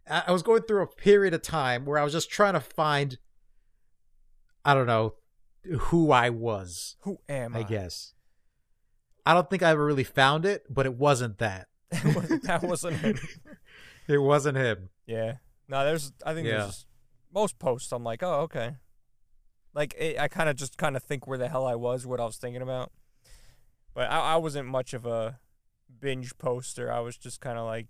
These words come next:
Speaker 2: there was a reason to post. And then, uh, but yeah. I don't know.
Speaker 1: I
Speaker 2: Fa-,
Speaker 1: liked, uh,
Speaker 2: Facebook's
Speaker 1: I,
Speaker 2: weird.
Speaker 1: I, I, I liked posting back in the day. That was a way to connect to people.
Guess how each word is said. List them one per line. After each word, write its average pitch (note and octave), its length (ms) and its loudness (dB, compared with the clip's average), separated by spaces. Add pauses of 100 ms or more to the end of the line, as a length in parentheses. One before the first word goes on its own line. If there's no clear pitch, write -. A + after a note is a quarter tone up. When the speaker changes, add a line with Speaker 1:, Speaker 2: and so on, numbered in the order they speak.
(120)
Speaker 2:
there C3 100 -10
was A#2+ 140 -10
a A#2 60 -10
reason A#2+ 360 -10
to A2+ 80 -10
post. A#2 580 -10 (920)
And A2+ 180 -12
then, A2+ 300 -14
uh, A#2+ 220 -14 (640)
but D#3 100 -10
yeah. C#3+ 220 0 (1040)
I - 100 0
don't D#3+ 100 2
know. C#3+ 180 2
Speaker 1:
I D#3+ 100 0
Speaker 2:
Fa-, F#3 60 2
Speaker 1:
liked, F#3 280 -2
uh, F3+ 60 0
Speaker 2:
Facebook's D#3 340 -2
Speaker 1:
I, F3 120 -2
Speaker 2:
weird. B2 240 -8
Speaker 1:
I, D#3 140 -6 (840)
I, D#3+ 320 -2
I G3+ 60 -8
liked G#3 280 -4
posting A#2+ 480 -2
back A#2 240 -4
in B2 80 -8
the A#2 80 -8
day. A#2+ 260 -4
That B2+ 100 -4
was A#2+ 140 -6
a A#2+ 60 -8
way B2 160 -8
to A#2 80 -8
connect A2+ 380 -14
to A#2 80 -12
people. B2 460 -10